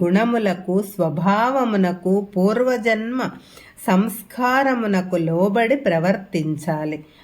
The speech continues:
అంతకు తప్ప మరొక మార్గము లేదు అని చెప్పాడు. అలా ప్రవర్తించేటప్పుడు మానవుడికి ఎన్నో ఆలోచనలు వస్తుంటాయి.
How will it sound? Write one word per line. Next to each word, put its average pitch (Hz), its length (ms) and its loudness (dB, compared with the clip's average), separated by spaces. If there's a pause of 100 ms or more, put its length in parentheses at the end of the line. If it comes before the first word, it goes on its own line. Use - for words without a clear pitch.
(140)
అంతకు 208 520 2
తప్ప 170 440 -2
మరొక 190 580 0
మార్గము 180 760 0
లేదు 170 720 0
అని 190 200 0
చెప్పాడు. 147 600 -4 (580)
అలా 214 360 2
ప్రవర్తించేటప్పుడు 185 1800 0
మానవుడికి 196 1040 -2
ఎన్నో 214 480 0 (140)
ఆలోచనలు 214 800 0
వస్తుంటాయి. 160 920 -4